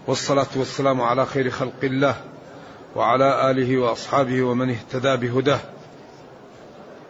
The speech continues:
أما بعد، فإن الله تعالى يبين في هذه الآيات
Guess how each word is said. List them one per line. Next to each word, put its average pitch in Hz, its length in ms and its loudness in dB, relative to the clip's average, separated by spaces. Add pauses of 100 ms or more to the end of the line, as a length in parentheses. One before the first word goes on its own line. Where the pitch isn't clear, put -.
(2000)
أما 147 180 4
بعد، 131 240 2
فإن 131 320 0
الله 135 220 2
تعالى 131 500 2 (1800)
يبين 139 580 4
في 139 180 0
هذه 139 380 2
الآيات 139 680 2